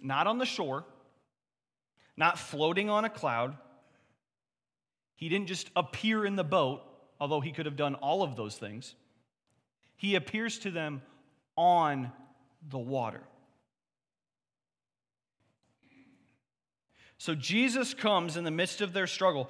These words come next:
showing that he has the power over the two things that are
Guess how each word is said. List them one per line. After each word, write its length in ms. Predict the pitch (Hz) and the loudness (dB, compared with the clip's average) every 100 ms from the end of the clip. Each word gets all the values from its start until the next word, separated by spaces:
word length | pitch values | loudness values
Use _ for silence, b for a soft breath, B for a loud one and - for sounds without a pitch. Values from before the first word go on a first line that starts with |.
| B | B
showing 760 | - - - 233 277 226 147 127 B B | -8 -4 4 6 8 8 4 0 B B
that 180 | 190 180 | 6 6
he 180 | 190 233 | 6 8
has 260 | 220 220 | 8 6
the 160 | 196 220 | 0 -2
power 680 | - 220 202 180 139 123 - b b b b _ | 0 4 6 6 4 -2 -6 b b b b _
over 220 | 180 170 | 2 2
the 140 | 170 156 | 2 0
two 340 | - 226 254 | 0 2 2
things 440 | 240 202 175 151 151 | 4 2 2 -2 0
that 140 | 165 | 2
are 280 | 160 151 | 2 0